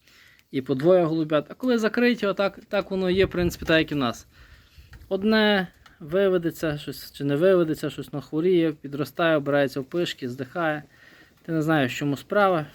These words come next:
що є. А справа в тому, що не вистачає певних... Ми не можемо дати їм тих вітамінів, що вони собі знайдуть під час прогулянки. Ось так. Я би також дуже хотів, щоб голуби літали, просто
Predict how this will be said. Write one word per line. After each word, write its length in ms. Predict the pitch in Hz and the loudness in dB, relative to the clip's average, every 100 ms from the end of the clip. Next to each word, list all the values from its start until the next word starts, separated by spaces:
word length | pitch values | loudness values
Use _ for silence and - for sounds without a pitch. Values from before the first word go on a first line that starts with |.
| - | -16
що 240 | - 156 | -4 -2
є. 320 | 147 190 190 - - - - _ - - _ _ - | 0 0 -2 -6 -18 -18 -20 _ -20 -20 _ _ -14
А 80 | |
справа 460 | 160 - 202 208 190 | -12 -4 2 4 2
в 40 | |
тому, 280 | 175 220 180 | 0 -4 -2
що 280 | 143 170 160 - _ | -2 -2 -4 -8 _
не 200 | 151 143 | -8 -6
вистачає 720 | 139 139 - 135 180 160 139 127 - | -6 -8 -8 -4 -2 0 -2 -6 -18
певних... 340 | - 151 147 131 - _ - - - - _ _ | -6 -4 -4 -6 -10 _ -20 -20 -20 -20 _ _
Ми 100 | 160 | 0
не 80 | 170 | 2
можемо 420 | 165 139 135 131 | 4 4 2 0
дати 320 | 139 160 160 | 2 0 0
їм 140 | 147 131 | -4 -2
тих 200 | 139 - | -4 -6
вітамінів, 500 | 135 147 185 165 127 | -6 -4 -2 -4 -4
що 240 | - 151 - _ _ - - - | -6 -8 -10 _ _ -16 -12 -4
вони 200 | 131 143 | -2 -2
собі 280 | - 131 139 | -4 -6 -2
знайдуть 420 | 131 127 156 - - - - - - - - - - | 0 0 0 -4 -18 -20 -20 -20 -20 -20 -20 -20 -20
під 140 | - 139 | -16 -2
час 380 | 165 160 - - | 2 2 0 -14
прогулянки. 640 | - 147 180 151 120 123 110 _ _ _ _ _ _ _ _ _ _ _ - _ _ | -6 -2 0 2 0 -4 -18 _ _ _ _ _ _ _ _ _ _ _ -20 _ _
Ось 140 | 123 | -16
так. 280 | - 135 123 | -2 -2 0
Я 80 | 185 | -4
би 120 | 185 | -4
також 300 | 175 180 151 | -6 -2 -2
дуже 180 | 143 139 | 0 -4
хотів, 260 | 135 - 139 | -6 -10 -8
щоб 140 | 143 | -6
голуби 320 | 139 147 139 | -2 -2 0
літали, 420 | 139 135 160 147 | -4 0 0 0
просто 440 | 127 135 127 - | -2 -6 -8 -8